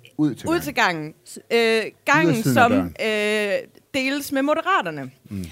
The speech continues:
Speaker 2: Så Moderaterne jo ligesom går forbi hele tiden. Øhm, og så sker der det, at der kommer en ung moderat ind og spørger om, øh, "Frank, kære Frank Aaen, kan du ikke lige tage den her avisforside ned? Fordi vi skal faktisk have noget arrangement."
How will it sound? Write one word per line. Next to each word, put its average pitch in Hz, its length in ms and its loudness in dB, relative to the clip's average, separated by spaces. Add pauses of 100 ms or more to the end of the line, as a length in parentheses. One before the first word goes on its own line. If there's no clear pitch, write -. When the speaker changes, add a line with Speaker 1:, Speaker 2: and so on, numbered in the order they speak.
(140)
Speaker 2:
Så 285 140 -2
Moderaterne 262 580 2
jo 208 60 -4
ligesom 233 300 -4
går 262 160 -2
forbi 294 480 -2
hele 165 200 -8
tiden. 160 440 -8 (500)
Øhm, 247 440 0 (880)
og 277 100 4
så 370 140 -6
sker 349 300 2
der 214 100 2
det, 285 180 -4 (100)
at 240 100 0
der 220 60 0
kommer 214 380 0
en 196 320 -4
ung 277 260 2
moderat 208 460 -2
ind 302 220 -2
og 214 100 -6
spørger 240 240 -2 (180)
om, 196 300 -4 (260)
øh, 196 340 -2 (100)
"Frank, 233 260 -6
kære 302 200 -2
Frank 220 180 -6
Aaen, 226 200 -2
kan 233 120 -8
du 240 40 -4
ikke 262 80 -8
lige 277 180 -6
tage 240 60 -2
den 254 100 0
her 240 140 0
avisforside 202 680 -4
ned? 302 200 -2
Fordi 247 160 -8
vi 233 120 -8
skal 240 160 -10
faktisk 220 280 -6
have 196 140 -6
noget 240 140 -6
arrangement." 349 560 -6